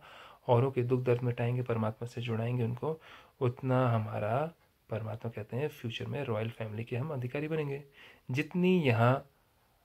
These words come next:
हार्ड सेवा करते हैं, उतना वहाँ आराम से सिंहासन पर बैठेंगे, और यहाँ जो आराम करते हैं, वह वहाँ काम करेंगे। तो मनसा वाचा कर्मणा सेवा,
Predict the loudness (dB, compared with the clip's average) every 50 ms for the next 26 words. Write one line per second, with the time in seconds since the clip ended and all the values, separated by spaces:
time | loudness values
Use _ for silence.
0 | _ _ -8 4 8 10 10 10 10 6 4 2 4 4 4 4 2 -2 -8 -10
1 | -12 -14 -14 -14 -16 _ _ _ _ _ -8 -8 -6 -2 0 2 2 2 2 0
2 | -2 -2 -2 -2 -2 0 0 0 -2 -4 -6 -6 -4 -4 -4 -4 -6 -10 _ _
3 | _ _ _ _ -10 -2 0 0 2 0 0 -4 -6 -4 -4 -4 -2 -2 -2 -4
4 | -4 -6 -8 -6 -6 -8 -8 -10 -14 _ _ _ _ -2 -2 0 0 0 0 -2
5 | -2 0 0 -2 -2 -2 -4 -4 -4 -4 -6 -4 2 6 8 8 8 6 4 0
6 | 0 0 -2 -2 0 -2 -2 -4 -6 -12 -20 -20 -20 _ _ 0 2 2 2 2
7 | 2 2 0 0 -2 -2 -2 -2 -2 -2 -4 -6 -8 -8 -8 -8 -8 -10 -8 -8
8 | -8 -8 -10 -16 _ _ _ _ _ _ -20 -20 -20 -20 _ -4 -2 0 2 2
9 | 2 2 2 2 2 4 4 4 2 -2 -2 -2 -2 -4 -2 -4 -4 -2 -2 0
10 | 0 -2 -4 -4 -8 _ _ _ _ _ _ _ -6 -4 -2 0 0 -2 -4 -4